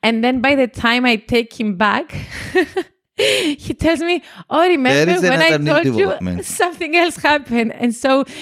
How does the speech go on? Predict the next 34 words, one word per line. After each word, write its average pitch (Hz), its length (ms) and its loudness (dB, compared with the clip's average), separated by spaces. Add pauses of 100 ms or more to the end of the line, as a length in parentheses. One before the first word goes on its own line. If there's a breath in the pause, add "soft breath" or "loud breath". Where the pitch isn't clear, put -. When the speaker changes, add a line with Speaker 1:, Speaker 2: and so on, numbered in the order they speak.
(160 loud breath)
Speaker 1:
this 285 160 0
exasperation, 247 1080 2 (120)
it's, 240 200 0
it's 285 320 -2
just 262 240 0
the 277 100 2
result 247 460 0
of 214 160 -4
that. 311 240 0 (180)
<laughs> 339 100 -8 (180)
Speaker 2:
Yes, 113 320 2
it's 139 200 -2
a, 143 200 0
it's 139 220 0
a 123 80 2
meltdown 113 1080 0 (140)
of 95 440 0
the 98 100 0
institutions 120 1080 0
and 95 180 2
the 85 100 0
politics, 107 800 -2 (120)
and 90 540 2 (140)
I 87 160 0
think 135 340 -2
people 113 340 0
will 92 320 0
react 87 460 0
in 87 220 0
few, - 560 -4
uh, 76 260 0
ways. 73 500 -4
I 87 140 0
think, 120 400 0